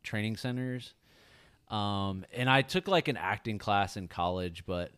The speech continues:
yeah, I don't really, I, I'm not, like, a theater major or anything like that. I just, like, got up on stage and got my feet wet just doing the thing, and, uh, did that for so long. Like, I, I was doing improv and sketch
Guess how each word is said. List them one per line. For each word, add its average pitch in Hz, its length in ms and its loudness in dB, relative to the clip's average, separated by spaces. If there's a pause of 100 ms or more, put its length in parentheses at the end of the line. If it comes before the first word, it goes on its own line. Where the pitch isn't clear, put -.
(360)
yeah, 101 180 2
I 101 80 2
don't 117 220 -2
really, 117 320 2
I, 110 200 0 (120)
I'm 123 80 2
not, 131 200 4
like, 113 160 0
a 107 60 -4
theater 98 520 -2 (100)
major 90 680 -4
or 67 40 -6
anything 90 400 -6
like 87 220 -8
that. 87 300 -4
I 92 80 -4
just, 95 240 -6
like, 87 260 -6 (420)
got 113 180 4
up 117 160 2
on 104 140 0
stage 98 460 -2
and 92 140 -8
got 90 260 -4
my 87 300 -6
feet 95 300 -10
wet 90 380 -4
just - 460 -12 (560)
doing 95 360 -2
the 87 100 -8
thing, 95 600 -6 (200)
and, 90 420 -6
uh, 85 220 -6
did 92 180 -6
that 90 260 -4
for 87 520 -8 (100)
so 98 340 -2
long. 87 460 -6
Like, 90 200 -8
I, 95 120 0
I 98 160 -2
was 95 420 -4
doing 104 260 -2
improv 95 480 0
and 87 180 -8
sketch - 600 -4